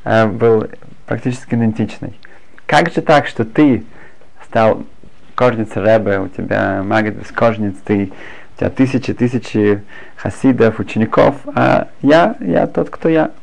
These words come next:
Ответил ему кожница магид так, что, смотри, вся жизнь наша — это испытание. Испытание можно сравнить постоянно, эм, подниматься по дереву. И у этого дерева есть, есть, э, ствол, у него есть,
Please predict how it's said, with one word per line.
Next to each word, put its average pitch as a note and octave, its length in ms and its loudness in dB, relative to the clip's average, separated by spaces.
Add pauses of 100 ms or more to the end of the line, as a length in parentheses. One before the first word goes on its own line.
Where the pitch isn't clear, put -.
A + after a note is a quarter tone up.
(1400)
Ответил - 400 2
ему C4 420 6 (240)
кожница A#2+ 440 2
магид A2 300 2
так, G2 340 -2 (960)
что, - 440 -2 (220)
смотри, A2 520 -4 (100)
вся E3 220 2
жизнь D#3+ 260 0
наша — B2 300 2
это A2 120 -4
испытание. F#2+ 600 -4 (680)
Испытание - 420 0
можно C3+ 260 2
сравнить B2 380 -2
постоянно, A#2+ 420 0 (420)
эм, G#2 440 -2 (680)
подниматься A2 500 0
по - 140 -2
дереву. F#2+ 360 0 (640)
И G#2+ 280 0
у - 100 0
этого C3+ 200 -2
дерева F#3+ 280 4
есть, D3+ 400 0
есть, A#2+ 360 -4
э, G2+ 200 -2
ствол, B2 480 2
у A2+ 60 -2
него F#2+ 160 -4
есть, F2+ 280 -6